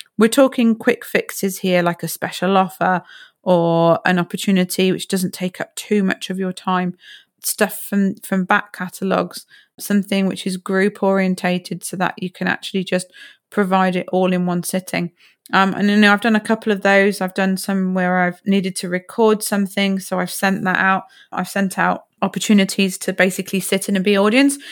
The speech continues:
because I like having an actual audience when I'm presenting slides and stuff.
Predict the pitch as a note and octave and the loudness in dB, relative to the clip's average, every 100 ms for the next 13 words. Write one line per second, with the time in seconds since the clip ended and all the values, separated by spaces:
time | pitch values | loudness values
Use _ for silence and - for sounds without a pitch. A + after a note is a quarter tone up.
0 | - - G3 A3+ G3 F#3+ F#3 G3 - - | -20 -14 -2 0 2 2 2 0 -2 -4
1 | F#3 F3+ F3+ F3 - - F3 - - F3+ | -2 0 0 -2 -4 -4 -4 -4 -6 -4
2 | F3 F3 F3 - - F3+ F3 F3 F3 F3 | -2 -2 -2 -6 -10 -6 -4 -2 -4 -6
3 | F3+ F3+ F3 - F3 - E3+ F3 - F3 | -6 -6 -6 -8 -8 -6 -4 -4 -6 -8
4 | - E3+ | -8 -10